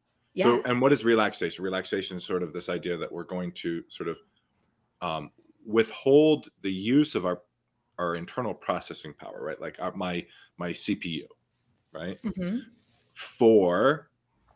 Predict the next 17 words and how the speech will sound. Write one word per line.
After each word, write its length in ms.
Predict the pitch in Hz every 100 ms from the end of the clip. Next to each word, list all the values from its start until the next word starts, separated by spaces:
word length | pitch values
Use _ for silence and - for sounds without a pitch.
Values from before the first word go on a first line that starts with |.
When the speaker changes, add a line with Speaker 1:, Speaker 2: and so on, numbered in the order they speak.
| _ _ _
Speaker 1:
these 200 | 104 98
very 640 | 95 110 147 165 170 160
specific 640 | 156 - 113 - 143 131 -
things. 520 | 107 85 71 - - _ _ _ _ _
Speaker 2:
Right. 200 | 156 -
Speaker 1:
Right? 180 | 87 95
Like, 160 | 92 87
I'm 180 | 95 95
looking 300 | 113 117 110
for 140 | 95
these 200 | 87 82
very 440 | 85 107 120 127
specific 540 | 120 - - 110 - -
and 120 | 90
a 40 |
small 420 | 87 - 98 120 151
number. 480 | 127 101 101 151